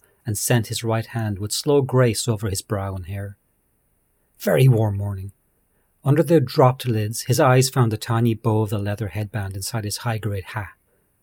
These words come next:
Just there, his right hand came down into the bowl of his hat. His fingers found quickly a card behind the headband and transferred it to his waistcoat pocket.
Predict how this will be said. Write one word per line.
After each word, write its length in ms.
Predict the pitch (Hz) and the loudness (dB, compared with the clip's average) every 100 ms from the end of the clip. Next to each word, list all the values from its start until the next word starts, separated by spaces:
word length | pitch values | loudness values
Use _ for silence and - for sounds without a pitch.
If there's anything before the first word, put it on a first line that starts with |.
| - | -10
Just 400 | - 247 - - | -2 0 0 0
there, 320 | 113 92 87 - | 0 0 -8 -4
his 220 | 123 - | -2 6
right 160 | 131 131 | 6 8
hand 220 | 123 120 | 4 4
came 220 | 123 113 | 2 2
down 280 | 110 104 120 - | 2 0 -4 -2
into 220 | 147 151 | 0 0
the 80 | 127 | 0
bowl 260 | 113 101 | 2 0
of 80 | 92 | -4
his 120 | 87 | -8
hat. 320 | - 92 90 _ _ _ _ | -10 -12 -14 _ _ _ _
His 160 | - 127 | -6 -2
fingers 360 | 151 147 143 135 | 2 2 2 0
found 280 | 143 127 120 | 2 2 4
quickly 360 | 131 135 127 | 0 2 0
a 60 | 104 | 0
card 420 | - 131 123 113 | -2 2 2 2
behind 280 | 104 110 107 | -2 -2 -2
the 60 | 90 | -2
headband 480 | 117 127 135 123 | -2 0 0 0
and 100 | 107 | -2
transferred 540 | - 113 104 - 117 113 | -6 -6 -6 -4 -4 -4
it 100 | 117 | -6
to 120 | 110 | -8
his 160 | 101 - | -10 -8
waistcoat 480 | 107 107 - 107 - | -6 -6 -6 -8 -8
pocket. 300 | - 92 | -10 -14